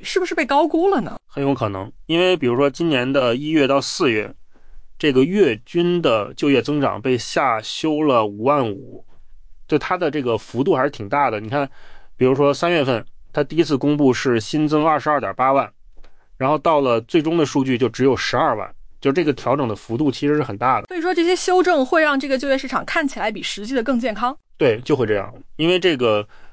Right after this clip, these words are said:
Speaker 2: 劳工部它的这个数据有一些是来自于那些及时回应的比较大的公司，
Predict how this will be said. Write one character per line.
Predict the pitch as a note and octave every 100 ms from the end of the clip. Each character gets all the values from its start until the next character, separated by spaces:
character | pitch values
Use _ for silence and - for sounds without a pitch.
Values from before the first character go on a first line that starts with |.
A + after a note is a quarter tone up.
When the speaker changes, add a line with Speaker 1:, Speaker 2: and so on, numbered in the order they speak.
| -
Speaker 2:
劳 | A#2+ C#3+
工 | F3+ G3+
部 | G3+ B2+
它 | - D#3+
的 | E3+
这 | C3+ A#2+
个 | G#2+
数 | - B2+
据 | B2+ A#2+ G#2+ - - - - -
有 | D3 A2+
一 | G#2+
些 | F3+ F#3+
是 | - C#3
来 | G#2+ A#2+
自 | C#3+
于 | B2
那 | C3
些 | B2 C3
及 | - B2 D3+
时 | F3 C3
回 | A2+ A2+ B2
应 | D#3+ A2+
的 | G2 G2+
比 | -
较 | G#2+
大 | G#2+ E3
的 | G#2+
公 | F#2+ F2+
司， | - A#2+